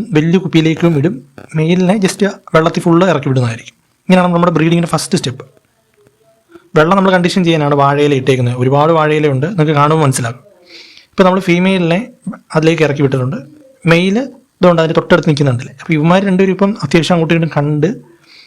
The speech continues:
പരിചയമാകുന്നുണ്ട്. ഇങ്ങനെ പരിചയം ആയില്ലെങ്കിൽ ഞാൻ പറഞ്ഞല്ലോ, ഫൈറ്റ് ഉണ്ടാവാൻ നല്ല ചാൻസാണ്. ഫിഷ് ഡെഡ് ആവാൻ വരെ ചാൻസാണ്. അതുകൊണ്ട് നമ്മൾ ഇങ്ങനെ ആദ്യം ഒന്ന് ഇട്ട് രണ്ട് മൂന്ന് മണിക്കൂർ കഴിഞ്ഞിട്ട് മാത്രമേ നമ്മൾ ഫീമെയിലിനെ റിലീസ് ചെയ്യാവൂ.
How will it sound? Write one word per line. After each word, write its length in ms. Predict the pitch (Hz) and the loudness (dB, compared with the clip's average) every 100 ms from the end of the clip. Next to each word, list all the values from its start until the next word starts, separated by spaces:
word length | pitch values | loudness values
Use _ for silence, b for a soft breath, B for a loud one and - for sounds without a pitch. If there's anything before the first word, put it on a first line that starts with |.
| b - | b 0
പരിചയമാകുന്നുണ്ട്. 720 | 143 147 160 147 120 113 107 - _ _ _ _ _ _ _ _ 175 | 0 0 0 0 -2 -6 -8 -16 _ _ _ _ _ _ _ _ 0
ഇങ്ങനെ 160 | 185 185 | 2 0
പരിചയം 280 | 160 185 160 | 0 0 2
ആയില്ലെങ്കിൽ 440 | 175 170 139 123 143 135 | 0 0 -2 0 0 0
ഞാൻ 80 | 160 156 | -2 0
പറഞ്ഞല്ലോ, 280 | 151 123 - - - | -2 -4 -8 -18 -6
ഫൈറ്റ് 220 | 156 151 165 | -2 0 0
ഉണ്ടാവാൻ 220 | 156 160 147 | 0 0 -2
നല്ല 180 | 147 170 | -2 -2
ചാൻസാണ്. 420 | 156 139 139 135 - - _ - | -2 -4 -4 -8 -10 -16 _ -6
ഫിഷ് 220 | 170 175 | -4 0
ഡെഡ് 200 | 156 160 170 | 0 2 2
ആവാൻ 160 | 160 156 | 2 0
വരെ 100 | 147 135 | 0 0
ചാൻസാണ്. 340 | 127 120 120 - - | -2 -6 -10 -16 -6
അതുകൊണ്ട് 200 | 147 156 | -2 0
നമ്മൾ 140 | 160 233 B B _ - - | 0 -2 B B _ -10 -2
ഇങ്ങനെ 200 | 170 185 175 | 0 2 0
ആദ്യം 180 | 165 175 | 0 0
ഒന്ന് 100 | 170 147 | 0 0
ഇട്ട് 120 | 175 | 2
രണ്ട് 120 | 151 156 | 2 0
മൂന്ന് 140 | 175 | 0
മണിക്കൂർ 220 | 156 143 160 | 0 0 0
കഴിഞ്ഞിട്ട് 240 | 156 151 139 | 0 0 0
മാത്രമേ 440 | 147 147 180 165 160 | 0 0 0 0 0
നമ്മൾ 140 | 151 156 147 | 0 0 0
ഫീമെയിലിനെ 500 | 147 156 160 156 156 | 0 2 0 0 0
റിലീസ് 220 | 139 143 131 | -2 -4 -6
ചെയ്യാവൂ. 180 | 120 | -12